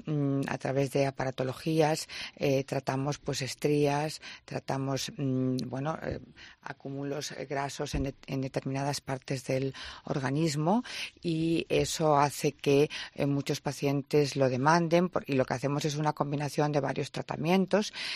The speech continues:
eh, se infiltra a través de mesoterapia, eh, pues, si-, silicio y otro tipo de componentes, eh, a través de pequeños pinchacitos y después se complementa con presoterapia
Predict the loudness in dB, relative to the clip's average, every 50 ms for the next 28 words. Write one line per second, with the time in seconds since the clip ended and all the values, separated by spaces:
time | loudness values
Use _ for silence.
0 | -10 -6 -2 0 2 2 2 2 0 0 0 0 0 -2 -2 -2 -4 -2 0 0
1 | 0 0 0 0 0 0 0 0 0 -2 -2 -2 -2 -4 -4 -4 -2 0 0 2
2 | 2 2 0 0 2 2 2 2 0 -4 -4 -6 -6 -6 -6 -2 0 0 0 2
3 | 0 -2 -2 -2 -2 -4 -6 -8 -10 -10 -10 -8 -8 -6 -4 -2 -2 -2 -2 -4
4 | -2 2 2 4 4 2 -2 -8 -16 -14 -10 -2 2 2 2 2 2 -2 -4 -4
5 | -4 -6 -4 -2 -2 -2 -2 -2 -2 -2 0 0 0 0 0 -2 -2 -2 -2 -4
6 | -4 -4 -6 -6 -4 0 0 2 2 2 2 0 -2 -6 -6 -10 -14 -16 -12 -10
7 | -6 -4 -2 -2 -2 -2 -2 -2 -2 -2 -2 -2 -2 -2 -4 -4 -6 -8 -6 -4
8 | -4 -4 -4 -2 -4 -4 -2 0 -2 -2 -2 -4 -10 -14 -14 -10 -4 -2 -2 -2
9 | 0 0 -2 -2 -2 -2 -4 -4 -6 -4 -4 -4 -2 -2 -2 -2 0 0 0 0
10 | 0 0 0 0 -2 -4 -4 -6 -6 -6 -6 -2 0 2 4 4 4 2 _ 0
11 | 2 2 0